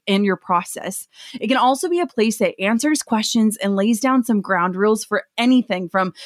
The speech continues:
communication expectations to the exact details of the project and its deliverables. This is something the client can hang on to and refer back to often, which equips them with the resource that they need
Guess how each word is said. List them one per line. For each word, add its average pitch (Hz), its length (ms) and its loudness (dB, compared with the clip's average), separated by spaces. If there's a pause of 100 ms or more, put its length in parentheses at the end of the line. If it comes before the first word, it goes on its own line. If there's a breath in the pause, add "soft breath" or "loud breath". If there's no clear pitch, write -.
(120)
communication 285 720 2
expectations 202 880 -6
to 202 100 -6
the 214 140 0
exact 226 480 0
details 240 480 -2
of 190 80 -6
the 196 80 -4
project 220 580 0
and 196 120 -2
its 202 180 -6
deliverables. 214 800 -2 (480 soft breath)
This 254 320 0
is 370 200 0
something 233 380 2
the 226 100 2
client 220 480 -2
can 226 100 4
hang 202 320 0
on 175 280 0
to 277 340 0
and 320 340 2
refer 247 420 0
back 214 300 -2
to - 240 -6
often, 196 480 0 (240 loud breath)
which 277 180 0
equips 403 460 -2
them 240 240 0
with 330 180 2
the 254 120 0
resource 233 680 0
that 247 240 -2
they 214 220 2
need 220 400 0